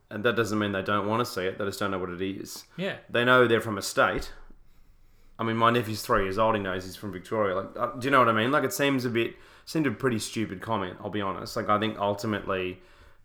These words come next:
Speaker 1: you know, that, that could definitely exist in the modern era. Um, look, I mean, the, yeah, go, sorry.
Speaker 2: I was gonna say, even if they continue, yeah, something, uh, a combination with
Speaker 1: Yeah.
Speaker 2: A F L X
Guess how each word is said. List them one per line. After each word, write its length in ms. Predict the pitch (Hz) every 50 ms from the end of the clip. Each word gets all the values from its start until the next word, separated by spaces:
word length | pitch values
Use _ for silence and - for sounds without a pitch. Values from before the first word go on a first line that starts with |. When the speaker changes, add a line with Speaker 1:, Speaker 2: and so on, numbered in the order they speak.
| _ - - - - -
Speaker 1:
you 140 | 123 123 110
know, 120 | 98 98
that, 240 | 101 117 113 - 113
that 200 | 120 113 107 -
could 160 | - 123 113
definitely 360 | 107 120 110 - - 113 107 107
exist 300 | 101 101 104 101 - 110
in 80 | 110
the 60 | 107
modern 400 | 104 98 98 101 101 101 104 101 101 - - - - _ _ -
era. 480 | - 123 135 151 190 214 226 208 - - - - - - -
Um, 560 | 120 113 107 107 107 107 107 107 107 107 - -
look, 180 | 160 147 143 - -
I 60 | 180
mean, 120 | 185 175 - - - - - - -
the, 200 | 185 185 185 185 - -
yeah, 220 | 175 156 127 113
go, 200 | 107 104 131 117
sorry. 180 | 117 - - -
Speaker 2:
I 20 |
was 80 | 165 160
gonna 100 | 160 160
say, 340 | 156 - 160 147 147 143 120 120 123 -
even 220 | - 226 214 208
if 160 | 202 180 - -
they 140 | 175 160 156
continue, 560 | - - 156 156 - - 175 160 156 143 135 -
yeah, 200 | 180 160 135 117
something, 340 | - - 151 139 131 131 - - -
uh, 300 | 151 131 123 127 - - 139
a 20 |
combination 640 | - - 143 131 123 117 117 127 131 - 139 120 113
with 120 | 117 120 117
Speaker 1:
Yeah. 100 | 127 123
Speaker 2:
A 80 | 120
F 140 | 120 120 -
L 180 | 127 117 113 113
X 300 | 113 113 - - -